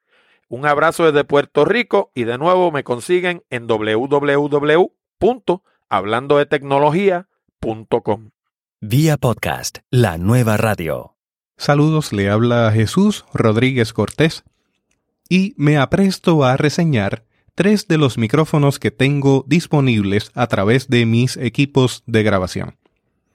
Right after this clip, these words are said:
Speaker 3: El primero será el Shure S M cincuenta y ocho, el cual he conectado a un sistema Cloud Lifter que permite aumentar su ganancia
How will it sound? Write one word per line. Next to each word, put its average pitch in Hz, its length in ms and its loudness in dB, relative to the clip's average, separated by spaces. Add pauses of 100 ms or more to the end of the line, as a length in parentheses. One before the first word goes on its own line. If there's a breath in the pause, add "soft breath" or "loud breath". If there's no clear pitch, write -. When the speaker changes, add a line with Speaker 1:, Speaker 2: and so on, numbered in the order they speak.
(400)
Speaker 3:
El - 160 -4
primero 147 500 2
será 117 520 0
el 113 320 -2
Shure 202 520 2
S 147 340 2
M 156 180 2
cincuenta 139 420 0
y 123 80 2
ocho, 92 300 -6 (420 soft breath)
el 113 200 0
cual 113 340 2
he 151 140 2
conectado 151 840 0
a 110 60 -2
un 117 180 -2
sistema 131 640 -2 (260)
Cloud 120 300 2 (160)
Lifter 117 540 -2 (440)
que 160 120 -4
permite 170 440 0
aumentar 156 640 0 (140)
su - 200 -2
ganancia 139 600 0